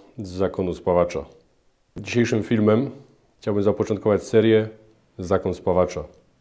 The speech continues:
Zajmiemy się w niej najtrudniejszymi i najbardziej tajemniczymi technikami spawania, jakie istnieją. W pierwszym filmie dzisiaj przedstawię Wam technikę,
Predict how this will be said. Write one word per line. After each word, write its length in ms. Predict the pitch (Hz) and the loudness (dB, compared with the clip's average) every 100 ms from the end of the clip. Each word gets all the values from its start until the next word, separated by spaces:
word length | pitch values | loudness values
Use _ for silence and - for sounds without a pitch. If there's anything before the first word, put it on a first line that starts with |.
| _ _ _ _ _ _ _ _ _ - | _ _ _ _ _ _ _ _ _ -6
Zajmiemy 380 | 98 104 104 | 0 2 2
się 240 | 98 113 98 | 0 0 0
w 60 | |
niej 300 | 98 107 107 - - _ _ _ - | 0 0 0 -6 -18 _ _ _ -8
najtrudniejszymi 880 | 101 98 101 98 104 - 120 117 | -4 -4 -4 -2 -2 0 0 2
i 40 | 113 | 2
najbardziej 440 | 104 95 104 101 | 2 2 0 0
tajemniczymi 760 | 95 107 104 101 98 - 107 101 | 0 0 2 0 -2 -2 -2 -2
technikami 480 | 101 101 98 101 | -4 -4 -2 -2
spawania, 520 | 95 - 92 98 98 95 - _ _ _ _ _ _ _ _ | -2 -2 0 2 0 -2 -10 _ _ _ _ _ _ _ _
jakie 200 | 92 - | -10 -6
istnieją. 460 | 85 - 98 85 73 - _ _ _ _ _ _ _ _ _ _ _ _ _ _ _ _ _ _ | -8 -6 -4 -4 -6 -14 _ _ _ _ _ _ _ _ _ _ _ _ _ _ _ _ _ _
W 120 | _ _ | _ _
pierwszym 480 | - 120 120 110 | 0 0 2 -2
filmie 440 | 98 113 101 104 113 131 - _ 98 | -2 -2 0 0 0 -4 -16 _ -12
dzisiaj 380 | 92 95 107 | -8 -2 -2
przedstawię 460 | 98 98 - 110 104 | -2 -6 -4 0 0
Wam 160 | 98 95 | 0 -2
technikę, 600 | 98 92 101 - 104 | -4 -4 -2 0 -2